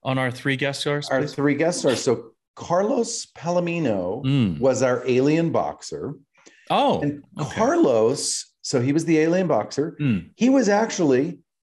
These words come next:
Speaker 2: a professional boxer. He was
Speaker 1: Oh.
Speaker 2: born in Mexico, moved to L A at the age of eight.
Speaker 1: Mm.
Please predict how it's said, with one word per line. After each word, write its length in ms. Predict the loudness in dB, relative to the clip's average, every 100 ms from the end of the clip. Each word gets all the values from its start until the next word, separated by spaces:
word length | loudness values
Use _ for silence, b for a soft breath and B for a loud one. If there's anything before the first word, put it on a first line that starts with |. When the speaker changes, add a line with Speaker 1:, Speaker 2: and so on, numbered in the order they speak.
| _
Speaker 2:
a 100 | -4
professional 880 | -4 -6 -8 -4 -2 -2 -2 -2 0
boxer. 600 | 0 -2 -4 -6 -6 -4
He 100 | 0
was 140 | 2 2
Speaker 1:
Oh. 160 | 2
Speaker 2:
born 180 | 2 2
in 120 | 2
Mexico, 580 | 2 0 -4 -4 0 2
moved 280 | 2 -2 -4
to 100 | -6
L 160 | -2 0
A 80 |
at 100 | -2
the 120 | -4 -4
age 160 | -4
of 80 | -4
eight. 380 | -6 -6 -8 -14 _ -6
Speaker 1:
Mm. 420 | 0 0 -2 -6